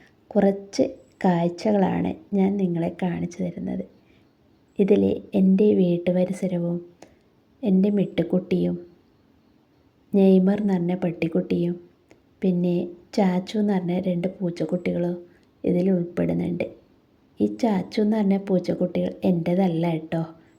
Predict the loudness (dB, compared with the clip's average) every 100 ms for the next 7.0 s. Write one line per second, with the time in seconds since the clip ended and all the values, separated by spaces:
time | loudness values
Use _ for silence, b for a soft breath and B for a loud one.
0 | b 0 2 0 -2 -2 0 -2 -2 -2
1 | -2 -4 -4 -2 0 2 0 0 -2 -2
2 | -2 -2 -4 -6 -12 B B B -6 2
3 | 4 4 2 2 0 -2 -4 0 0 2
4 | 0 0 -2 -4 -4 -2 0 0 0 0
5 | 0 0 0 -2 -2 -2 -2 -2 -4 -6
6 | -6 -8 -12 -18 -14 -8 -4 -4 -4